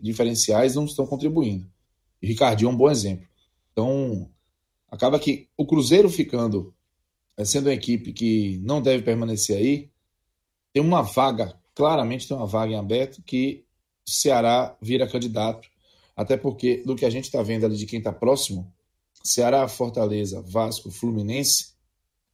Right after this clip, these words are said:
a gente só coloca o Fluminense ali na condição de risco, tanto quanto o Ceará, porque a gente vê o Vasco em condição também de sair. Acho que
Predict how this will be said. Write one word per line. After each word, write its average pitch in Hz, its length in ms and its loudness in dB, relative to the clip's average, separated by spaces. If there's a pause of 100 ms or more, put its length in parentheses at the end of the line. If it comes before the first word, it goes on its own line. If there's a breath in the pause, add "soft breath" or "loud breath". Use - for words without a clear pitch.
(100)
a - 80 0
gente 123 140 0
só 151 100 2
coloca 131 280 4
o - 40 -16
Fluminense 127 480 -2
ali 113 140 2
na 123 100 -4
condição 123 360 -4
de 120 100 2
risco, 113 260 2
tanto - 160 -4
quanto 117 180 -6
o - 40 -2
Ceará, 139 240 2
porque 98 160 -6
a 101 40 -6
gente 101 120 -6
vê 113 80 2
o 120 80 2
Vasco 113 320 2
em - 20 -6
condição 117 340 -2
também 107 340 -4 (540 soft breath)
de 113 80 -2
sair. 104 400 2 (280 loud breath)
Acho 127 200 0
que - 380 2